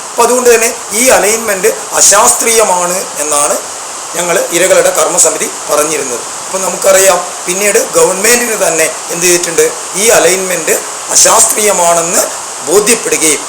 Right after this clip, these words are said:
അതിൻ്റെ അടിസ്ഥാനത്തിൽ ഇതിലെന്ത് ചെയ്യാണ്, മാറ്റം വരുത്താൻ തയ്യാറാവുകയും ചെയ്തു. അതിൻ്റെ അടിസ്ഥാനത്തിൽ ഇപ്പോഴും വന്നിരിക്കുന്ന അലൈൻമെന്റ് പ്രകാരം പത്ത് മീറ്ററിലാണ്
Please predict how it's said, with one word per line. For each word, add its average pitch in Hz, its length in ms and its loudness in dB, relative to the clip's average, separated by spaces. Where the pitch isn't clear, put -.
അതിൻ്റെ 269 320 2
അടിസ്ഥാനത്തിൽ 160 600 0
ഇതിലെന്ത് 175 320 0
ചെയ്യാണ്, 156 260 2
മാറ്റം 175 440 2
വരുത്താൻ 147 320 -2
തയ്യാറാവുകയും 143 680 0
ചെയ്തു. 139 220 0
അതിൻ്റെ 269 280 0
അടിസ്ഥാനത്തിൽ 156 540 0
ഇപ്പോഴും 262 380 4
വന്നിരിക്കുന്ന 175 540 0
അലൈൻമെന്റ് 156 580 0
പ്രകാരം 127 380 0
പത്ത് 202 400 0
മീറ്ററിലാണ് 151 640 0